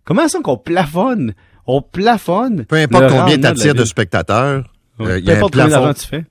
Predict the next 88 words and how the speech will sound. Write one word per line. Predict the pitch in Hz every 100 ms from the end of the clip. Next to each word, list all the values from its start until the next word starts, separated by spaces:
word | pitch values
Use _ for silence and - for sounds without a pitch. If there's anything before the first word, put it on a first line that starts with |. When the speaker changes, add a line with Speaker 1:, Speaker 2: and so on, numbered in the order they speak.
| -
Speaker 1:
il | 110
y |
a |
Speaker 2:
Ouais, |
Speaker 1:
un |
Speaker 2:
c'est | 104
Speaker 1:
plafond. | 101
Speaker 2:
ça. | 104 80 _ _
C'est, | 80 71
c'est | 76
Speaker 1:
Ça, | 110
Speaker 2:
un | 190
Speaker 1:
c'est | -
Speaker 2:
peu, |
Speaker 1:
bizarre. | 101 - - -
Speaker 2:
c'est | 65 -
un | 78
Speaker 1:
On | 110
Speaker 2:
peu |
Speaker 1:
va | 147
se | 160
le | 123
dire, | 170 175
c'est | 127
bizarre | 110 147
de | 127
mettre | 110
un | 101
plafond, | 98 120 180
surtout | 127 190
qu'on, | 139 95 78
on | 110
a |
quand | 147 170
même | 190
mis | 151
l'argent, | 139 107 101 117 160
nous, | 135
comme | 131 101 95
public. | 110 113 185 - _ _ _ _
On | 113 117
crée | - 143 180
l'événement. | 160 120 123 165
On | 117 110
a, | - - _
d'ailleurs, | 117 147 175
il | 120
y |
a |
eu | 127
un, | 127 90 78 - _ _
il | -
y |
a | 104
eu |
alentour | 120 98 127
de | 107
ça | 87 127
quand | 80
même, | 98 110
Paul, | 113 104
un | 76 - _
petit | - 104
micro-scandale | 107 - 113 - 95 127
de | 98
dire | 87 104 92 _ _ _
comment | - 104
ça | -
fait | 123
qu'il | 101
y | 82
a, |
il | 80
y |
a | 90
un | 87
promoteur | 92 90 107
comme | 95
ça | 90
qui | 107
a |
l'avantage | 87 95 90 87 110
sur | - 87
les | 82
autres | 104 92
de | 98
facto. | - - 123 98
Alors, | 71